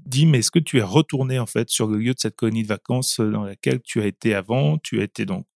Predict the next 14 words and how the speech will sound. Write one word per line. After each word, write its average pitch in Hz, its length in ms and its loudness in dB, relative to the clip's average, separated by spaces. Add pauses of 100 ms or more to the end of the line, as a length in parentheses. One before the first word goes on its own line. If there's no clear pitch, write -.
au 123 100 0
moment 113 220 0
d'événements, 110 420 0 (520)
et 110 60 0
puis 147 180 -2
tes 120 80 0
parents 139 280 0
t'ont 120 160 0
laissé 113 240 2
y 135 40 4
retourner 135 360 0
des 117 200 -2
années 127 140 0
après ? » 113 360 0